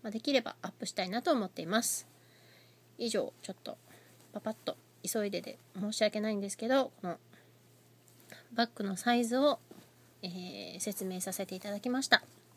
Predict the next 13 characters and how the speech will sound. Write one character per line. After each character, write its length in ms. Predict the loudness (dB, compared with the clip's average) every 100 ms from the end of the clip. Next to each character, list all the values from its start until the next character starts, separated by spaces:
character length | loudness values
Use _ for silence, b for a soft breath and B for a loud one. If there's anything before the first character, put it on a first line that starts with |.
| -20 -12
十 260 | -2 0 2
号 220 | 2 0
の 180 | 0 -2
か 180 | -2 -6
ぎ 120 | -4
針 200 | -6 -4
で 120 | 0
編 100 | 0
ん 60 | 0
で 60 | 0
い 40 |
ま 160 | 0 -2
す。 200 | -4